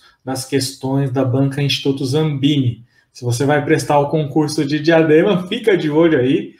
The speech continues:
e não per-, não perca nenhum detalhe, porque são questões de concursos anteriores que vão te ajudar a direcionar os seus estudos pra esse concurso.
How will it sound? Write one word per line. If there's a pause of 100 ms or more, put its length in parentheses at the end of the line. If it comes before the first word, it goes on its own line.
(280)
e
não
per-,
não
perca
nenhum
detalhe,
porque
são
questões (320)
de
concursos
anteriores
que
vão
te
ajudar (260)
a (140)
direcionar
os
seus
estudos
pra
esse
concurso.